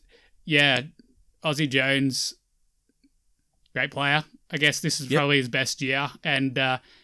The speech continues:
Speaker 1: yeah, signature moment in a grand final, and, yeah, that's probably one of my earliest footy memories that, like, is absolutely seared into my brain. So
Speaker 2: Yeah.
Speaker 1: fantastic
Speaker 2: Same here.
Speaker 1: one to relive there, and, uh, yeah, what a game, you know, Adelaide coming back from, what was it,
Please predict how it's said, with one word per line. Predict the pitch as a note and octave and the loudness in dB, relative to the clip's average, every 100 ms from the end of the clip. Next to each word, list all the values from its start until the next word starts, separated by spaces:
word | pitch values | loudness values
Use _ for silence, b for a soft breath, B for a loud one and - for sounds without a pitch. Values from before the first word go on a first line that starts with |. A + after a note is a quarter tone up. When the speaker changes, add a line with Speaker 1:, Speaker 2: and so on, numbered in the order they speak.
| b | b
Speaker 1:
yeah, | G#3 | 0
signature | D#3+ - D3+ D#3 D3 | 0 0 0 0 -2
moment | C3 C3 C#3 C3+ | -2 -2 -2 -2
in | C#3 | -4
a | C3 | -4
grand | C3 B2+ | -2 -4
final, | - C3 C3 B2+ | -4 -4 -4 -4
and, | B2 B2 - B B B | -6 -6 -8 B B B
yeah, | C#3 | 0
that's | D3+ | 0
probably | - F3+ F#3 | 0 0 0
one | C#3+ C#3 | 2 2
of | |
my | C#3 C3 | 0 0
earliest | B2 B2+ C3+ B2+ - - _ _ - | -2 -4 -4 -4 -8 -12 _ _ -8
footy | C3+ C3 | -4 -2
memories | B2+ A#2+ C3 B2+ A#2 - | -2 -4 -4 -4 -6 -8
that, | D#3+ D3 - - | -6 -8 -8 -10
like, | D#3+ B2 | -8 -6
is | B2+ | -6
absolutely | C#3+ C3 - D#3 B2+ | -6 -8 -8 -8 -6
seared | - C#3 B2+ | -6 -4 -4
into | A#2+ A#2+ | -4 -8
my | B2 | -10
brain. | A2+ A#2+ A#2+ A#2 | -10 -8 -8 -10
So | B2+ A#2+ - | -10 -10 -4
Speaker 2:
Yeah. | C3+ B2+ - _ _ _ - - | 0 0 -2 _ _ _ -20 -6
Speaker 1:
fantastic | C#3+ C3 C#3+ | -4 2 2
Speaker 2:
Same | B2 | 2
here. | D3 | 0
Speaker 1:
one | C3+ B2 | -2 -4
to | C#3 | -4
relive | B2+ B2+ C3 | -4 -4 -4
there, | C3 A2 - | -6 -8 -8
and, | C#3 C3+ B2+ | -2 -2 0
uh, | C3 B2+ | 0 0
yeah, | C#3+ C3+ | 0 0
what | C#3 D3 | 0 0
a | |
game, | A#2+ B2 C3 B2 - | 0 0 0 -2 -6
you | D#3 | -6
know, | B2+ A#2+ B2+ B B B B | -6 -6 -8 B B B B
Adelaide | C3+ C#3+ C#3 C3+ C3 A#2 - b b b _ _ - | 0 2 2 2 2 -2 -16 b b b _ _ -10
coming | - D3+ C3+ | -4 -2 -2
back | A2+ B2+ C3 - | -2 -2 -2 -4
from, | - C#3 B2+ | -6 -4 -4
what | C3 C#3+ | -6 -6
was | B2+ | -6
it, | C3 | -6